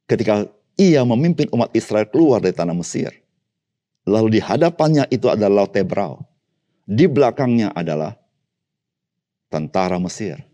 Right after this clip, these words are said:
Dan Musa berdoa bertalu-talu. Lalu Tuhan berkata, "Mengapa engkau berbuat demikian? Angkatlah tongkatmu, menyeberanglah."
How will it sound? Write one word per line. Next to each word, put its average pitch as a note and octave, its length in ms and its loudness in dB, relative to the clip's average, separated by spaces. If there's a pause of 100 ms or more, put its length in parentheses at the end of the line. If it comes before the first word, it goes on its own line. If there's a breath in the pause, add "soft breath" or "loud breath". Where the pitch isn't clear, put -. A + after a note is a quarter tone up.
(1160)
Dan C3 160 2
Musa G3+ 320 2
berdoa D3 720 0
bertalu-talu. A2+ 800 -4 (1040)
Lalu F#3+ 240 2
Tuhan G#3+ 160 4
berkata, D#3+ 480 -2
"Mengapa A#3 400 0
engkau A#2 240 -2
berbuat A2 320 0
demikian? G#2+ 480 -4 (1120)
Angkatlah F#3+ 480 -2
tongkatmu, A#2 480 -4
menyeberanglah." A#2+ 640 -2